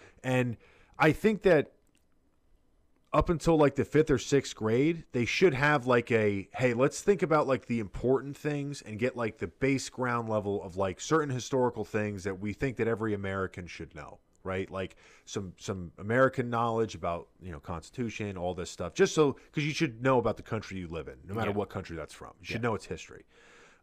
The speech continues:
Speaker 1: Um, but then, like, after, like, the sixth, seventh grade, especially high school, right? Let's just talk high school.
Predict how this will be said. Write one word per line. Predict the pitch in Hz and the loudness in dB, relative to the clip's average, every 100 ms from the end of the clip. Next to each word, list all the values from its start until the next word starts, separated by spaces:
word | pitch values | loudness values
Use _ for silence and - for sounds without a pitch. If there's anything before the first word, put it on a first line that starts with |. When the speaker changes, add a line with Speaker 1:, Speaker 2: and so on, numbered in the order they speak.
| - | -4
Speaker 1:
Um, | 107 104 95 90 - - _ _ _ _ _ - _ _ | -2 0 -4 -12 -20 -20 _ _ _ _ _ -20 _ _
but | 135 131 | 2 4
then, | 185 180 | 4 6
like, | 160 139 - - _ _ _ _ _ _ - | 4 4 0 -20 _ _ _ _ _ _ -2
after, | 143 156 165 | 0 2 0
like, | 135 127 | 2 0
the | 113 | -2
sixth, | - 165 - | -4 -2 2
seventh | 156 131 | 2 2
grade, | 135 123 | 0 0
especially | - 208 - 123 | 0 0 0 -6
high | 95 | -6
school, | 80 - - - | -8 -12 -16 -8
right? | 101 104 - | -4 -4 -4
Let's | 120 | -6
just | - 123 - | -4 -4 -2
talk | 92 - | -4 -4
high | 87 82 | -8 -8
school. | - - - | -12 -16 -18